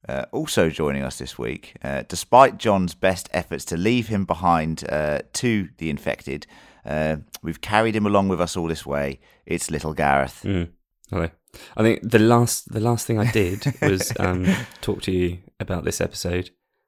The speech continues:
Speaker 2: Then I
Speaker 1: Yeah.
Speaker 2: went to bed.
Speaker 1: Yeah.
Speaker 2: And the next thing I've done is talk to you about this episode.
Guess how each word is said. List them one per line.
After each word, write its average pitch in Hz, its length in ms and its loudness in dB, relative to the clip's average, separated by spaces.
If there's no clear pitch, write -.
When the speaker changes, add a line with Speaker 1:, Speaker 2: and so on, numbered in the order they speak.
Speaker 2:
Then 113 120 2
I - 20 6
Speaker 1:
Yeah. - 80 6
Speaker 2:
went 185 140 0
to - 60 -12
bed. 87 360 -4
Speaker 1:
Yeah. 120 200 4
Speaker 2:
And 92 140 0
the 110 60 0
next 104 260 2
thing 92 140 -2
I've 82 80 -8
done 82 260 -4
is 90 280 -6
talk 98 220 -4
to 98 100 -4
you 92 40 -2
about 92 100 -2
this - 140 -2
episode. 85 480 -4